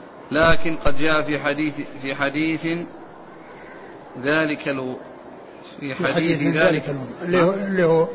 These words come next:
Speaker 2: اللي هو كونه يغسل وجهه أو يتوضأ، يعني، عند، قبل أن ينام، يعني، إذا كان جنبا، لكن هذا ليس، لا، لا علاقة له بالجنابة.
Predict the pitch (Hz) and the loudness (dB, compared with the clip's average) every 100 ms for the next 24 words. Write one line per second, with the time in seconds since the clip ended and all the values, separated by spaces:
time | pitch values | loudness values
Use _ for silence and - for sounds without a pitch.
0 | - - - - - 175 180 170 175 180 | -12 -16 -18 -16 -8 -2 0 0 2 0
1 | 156 160 156 156 156 120 123 - - - | 2 -2 -2 0 0 -2 -10 -14 -18 -18
2 | - - - - - - - - - 170 | -20 -20 -20 -18 -18 -20 -20 -20 -10 -2
3 | 165 156 165 156 135 135 143 156 143 151 | -2 0 2 0 -2 -6 -4 -4 -6 -6
4 | 180 180 160 160 156 156 123 - - - | -2 0 0 -2 -2 -2 -2 -6 -16 -18
5 | - - - - - - - - - 180 | -18 -18 -20 -20 -20 -20 -20 -20 -10 -8
6 | 196 160 160 160 165 160 156 147 131 117 | -4 -2 0 0 0 2 2 2 -2 -8
7 | - - - - - 170 165 170 208 247 | -16 -18 -20 -18 -6 -4 -2 0 0 2
8 | 233 180 165 208 214 185 151 180 180 170 | 0 0 -4 -2 0 0 0 0 -2 -4
9 | 160 151 143 135 117 | -4 -4 -6 -8 -10